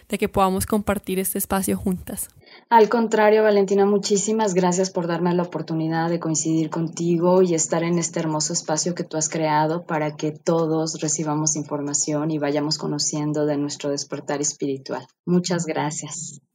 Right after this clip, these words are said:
Speaker 1: Ay, qué emoción tenerte aquí. Sé que la información que nos vas a brindar en este episodio parte desde tu experiencia personal, porque todo surge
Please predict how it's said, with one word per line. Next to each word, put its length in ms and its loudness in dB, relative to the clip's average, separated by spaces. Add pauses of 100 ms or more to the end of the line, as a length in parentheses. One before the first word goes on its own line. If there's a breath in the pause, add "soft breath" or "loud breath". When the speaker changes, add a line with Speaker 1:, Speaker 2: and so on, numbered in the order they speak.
(120)
Speaker 1:
Ay, 180 -4
qué 120 -6
emoción 300 -2
tenerte 360 -6
aquí. 300 -8 (420 loud breath)
Sé 140 2
que 80 2
la 60 6
información 440 2
que 100 -2
nos 120 2
vas 160 0
a 80 0
brindar 560 0
en 160 -2
este 500 -2
episodio 600 0 (560 loud breath)
parte 500 2 (200)
desde 260 2
tu 100 -4
experiencia 560 -4
personal, 640 0 (460 soft breath)
porque 240 -8
todo 540 2
surge 520 0